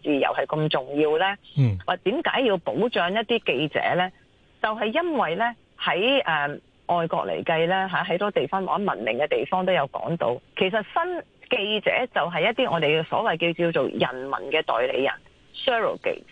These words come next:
Speaker 1: of citizens。
Speaker 2: 嗯。
Speaker 1: 佢哋其實某一個程度上係為緊我哋市民服務嘅，都係，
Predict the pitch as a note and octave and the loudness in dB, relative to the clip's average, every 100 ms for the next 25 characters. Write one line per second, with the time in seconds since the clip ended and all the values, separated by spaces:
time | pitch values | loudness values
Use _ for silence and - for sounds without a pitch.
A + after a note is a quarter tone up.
0 | - - - C3+ - F3+ - - - - | -20 -8 -4 -4 -2 -4 -4 -10 -14 -20
1 | - _ C#3 A#2 F2 - _ B3 C#4 G#3 | -20 _ 2 2 0 -12 _ -2 0 -2
2 | D#3+ D3+ F3 - E3+ E3+ C4+ G3+ E3 - | -2 0 -2 -4 -4 -2 0 -2 -4 -4
3 | C#3 D#3 C#3+ C#3 - - D#3 D#3+ D#3 D#3 | -2 0 0 -2 -2 -2 0 2 -2 -2
4 | F#3+ G#3 E3+ C3+ - D#3+ - C3+ C#3 C3 | -2 0 0 0 0 0 0 -6 -4 -4
5 | B2+ C3+ D3+ D3 | -2 0 0 -2